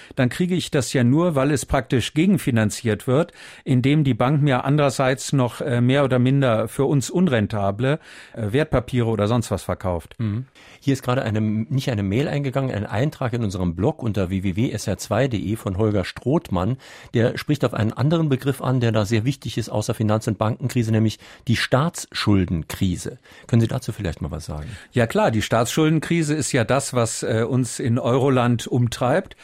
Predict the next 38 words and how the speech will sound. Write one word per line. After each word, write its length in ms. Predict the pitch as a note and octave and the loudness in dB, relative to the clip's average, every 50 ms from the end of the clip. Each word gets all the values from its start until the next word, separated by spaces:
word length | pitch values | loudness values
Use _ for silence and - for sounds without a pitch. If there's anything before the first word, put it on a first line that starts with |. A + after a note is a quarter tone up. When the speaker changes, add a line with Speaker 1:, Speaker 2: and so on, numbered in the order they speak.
| - - - - - - - _ _ | -20 -20 -20 -20 -20 -20 -20 _ _
Speaker 1:
Und 340 | - C3 C3+ C3+ C3+ C3+ C3 - _ _ | 0 2 2 4 2 2 0 -2 _ _
da 180 | - A#2 A#2+ | -4 0 0
ist 200 | C3 - B2+ - | 0 0 0 0
es 120 | D3+ - - | -2 -2 0
so, 220 | - C3 D3 F3 | 2 2 2 2
entgegen 480 | - - A2+ A#2 - - C3 C3 C#3+ C3+ | 0 0 0 0 0 2 2 2 2 2
allen 260 | - A#2+ A#2 C3 C3+ | 0 0 0 0 0
optimistischen 1040 | - - A#2+ - - C3+ B2 B2 B2+ - - C#3+ B2 - - C3 A#2+ A#2+ A#2 A#2+ - - | 0 -2 -4 -2 0 2 2 2 2 0 -2 -4 -4 0 0 2 2 4 4 2 0 0
Beschwörungen 800 | A2+ G#2+ - - - A2 A2 A2 G#2+ C3+ C#3 D#3 E3+ F#3+ G3+ - - - - - - | -2 -4 -2 -2 0 0 0 2 2 2 2 2 2 0 0 -2 -6 -14 -20 -4 0
<clears throat> 260 | - A3 F3 C3+ A2+ | 2 2 4 4 4
steigt 440 | G#2 - - C3 C3 E3 F3+ - - | 2 2 2 2 2 0 0 -2 -2
die 60 | C3+ | -2
Gesamtverschuldung 1040 | A#2 A2+ G2 A#2 B2 D#3+ F3+ - - A#2 - - - G#2+ G#2 G#2 G#2+ C3 D#3 D#3+ - | 0 0 0 0 0 0 0 0 -2 -2 -2 0 0 0 0 2 2 0 0 0 -2
eben 260 | - - A2+ A#2+ A2 | -2 -2 0 0 2
weiter 380 | G2+ G#2 G2+ G2 - A#2+ A2 F#2+ | 2 0 0 0 -2 -4 -4 -2
an. 260 | A2 C3 F3+ G#3 G#3 - - - _ _ - | 0 0 0 0 -2 -6 -12 -20 _ _ -4
Die 100 | A#2 B2 | -2 0
Eurozone 720 | - A#2+ B2 C3 D3 C3 - - C#3+ C#3+ C#3+ C#3+ C#3 C3+ | 2 2 2 0 0 -2 -2 -2 0 0 2 2 2 2
liegt 280 | B2+ A#2+ A#2 A2+ - - | 2 0 0 -2 -2 -2
jetzt, 320 | B2 A2 - - - - | -2 -2 -2 -4 -6 -6
äh, 140 | - - A2 | -2 -2 -2
über 300 | A2 C3 B2+ A#2+ B2+ A2+ | -2 -2 -2 0 0 0
neunzig 420 | G#2+ G#2+ G#2 G2 - - G#2 - | 2 0 0 -2 -2 -6 -10 -8
Prozent. 540 | - - G2+ - - A2 A#2 E3 G#3 A3+ - - - - - - _ | -8 -8 -8 -4 -2 -2 0 0 0 -2 -4 -10 -20 -20 -20 -20 _
Vorgesehen, 720 | - - C3+ C3+ C3 C#3 A#2 - C3+ B2 B2+ C3+ C3 C3+ | -6 -2 0 0 0 0 -2 0 0 0 2 2 2 0
äh, 180 | - A#2+ A2+ | 0 0 0
man 200 | A#2 G#2+ G2+ G#2 | 0 2 0 2
darf 240 | G2+ G#2 A2 - - | 0 0 -2 -2 -4
<laughs> 40 | - | -4
ja 40 | D3 | -2
noch 180 | D#3+ - - | -2 -2 0
mal 140 | - B2 A2+ | -2 -2 0
dran 180 | - G2 G#2+ G2+ | 0 0 0 0
erinnern, 460 | G2+ G#2 A#2 G#2+ C3 C#3+ C#3 C3 A2+ | 0 0 0 0 0 0 0 2 2
waren 180 | G#2 G2 G2 G2 | 0 0 0 0
sechzig 420 | G#2+ G#2 G2+ - - - - - | 0 -2 -2 -4 -6 -10 -10 -6
Prozent, 480 | - B2 A#2 - - B2 D3 G3 G3+ - | -4 -4 -4 -2 -2 -2 0 0 0 0
ja. 240 | G2+ G2 A#2+ D#3+ | 0 0 0 -2